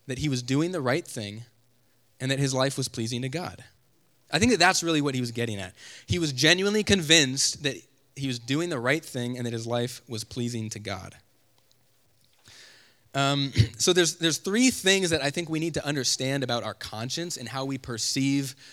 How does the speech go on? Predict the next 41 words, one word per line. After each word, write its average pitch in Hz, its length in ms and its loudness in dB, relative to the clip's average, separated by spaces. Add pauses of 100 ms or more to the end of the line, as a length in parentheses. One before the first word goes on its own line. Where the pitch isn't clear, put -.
(160)
our 120 160 -4
own 131 220 -4
morality. 117 720 -2 (560)
Um, 135 200 2
the 139 80 0
first 240 320 8
one 208 140 4
is 170 100 4
that 170 200 2
your 160 120 4
conscience, 202 840 6 (180)
you 156 80 -2
know, 170 60 2
that 156 180 4
little 185 220 4
internal 175 440 2
voice 147 440 4
that 139 200 0
is 135 120 -4
kind 160 160 -4
of 135 80 -6
the 127 80 -2
judge 127 360 -2
that 127 100 -8
tells 143 280 0
you, 131 180 0 (400)
uh, 113 420 -4
you 131 100 -6
know, 117 160 -2
"N-, 131 240 -6
not 202 220 8
to - 60 4
do 220 180 4
that, 151 200 4
don't 196 180 -2
do 190 140 2
that, 127 220 0
that's 151 180 -2
wrong, 151 320 4
that's 131 160 -2
bad." 120 360 0